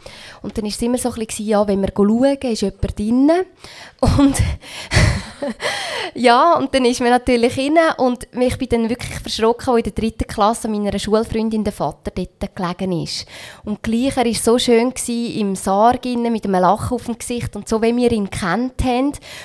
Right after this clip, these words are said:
Und gleich ist man verschrocken, weil man gewusst hat, eine gute Freundin hat so früh eigentlich den Vater verloren. Und das hat mich immer sehr interessiert und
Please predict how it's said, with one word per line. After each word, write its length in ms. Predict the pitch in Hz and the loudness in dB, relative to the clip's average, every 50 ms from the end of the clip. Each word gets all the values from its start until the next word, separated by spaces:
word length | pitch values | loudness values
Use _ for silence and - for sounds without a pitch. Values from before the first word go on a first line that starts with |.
| - - | -14 -8
Und 180 | - 226 208 - | -6 -6 -6 -4
gleich 300 | - 226 233 254 254 - | -4 -2 -2 -2 -2 -4
ist 80 | 240 226 | -2 -2
man 100 | 220 202 | -2 -2
verschrocken, 440 | - 208 - 202 202 208 - - | -2 -2 0 0 0 0 0 -2
weil 60 | 240 214 | -2 0
man 120 | 208 196 | -2 -2
gewusst 300 | - - 220 220 - - | -2 -2 -4 -2 -2 -2
hat, 100 | 233 233 | -4 -2
eine 80 | 208 - | -4 -4
gute 280 | - 208 214 - - - | -2 -2 -4 -4 -4 -8
Freundin 400 | - 202 208 220 220 233 202 185 | -6 -4 -4 -2 -2 -2 0 -2
hat 160 | 185 - - | -2 -2 -4
so 220 | - 214 214 214 | -2 -2 -2 -2
früh 300 | 208 - 208 202 196 214 | -2 -4 -4 -2 0 2
eigentlich 560 | 202 160 185 185 - - 202 - - 196 - | 2 2 2 0 -4 -6 -8 -6 -6 -6 -6
den 120 | - 196 - | -4 -4 -2
Vater 380 | - 139 123 - - - - - | 0 0 -2 -2 -4 -8 -8 -4
verloren. 640 | - 208 196 190 180 165 151 147 151 - 151 156 160 - - - - - - - - - | -4 -2 0 0 0 0 0 -2 -4 -4 -4 -6 -6 -8 -14 -20 -18 -18 -20 -20 -16 -10
Und 160 | - 196 - | -8 -6 -4
das 100 | 214 - | -2 0
hat 140 | 247 240 - | 0 0 0
mich 140 | 240 220 - | -2 -4 -4
immer 180 | 240 254 254 240 | -2 0 0 0
sehr 260 | 240 233 226 233 240 | 2 4 4 4 4
interessiert 1160 | - - 233 220 - - 202 208 190 - - - - 220 214 240 247 247 247 233 - - - | 2 0 -2 -2 -2 -2 -2 -2 -2 -2 -4 -6 -4 -4 0 2 2 2 2 0 -2 -4 -6
und 460 | - - 202 196 196 196 190 - - | -4 -2 0 2 2 0 0 -4 -8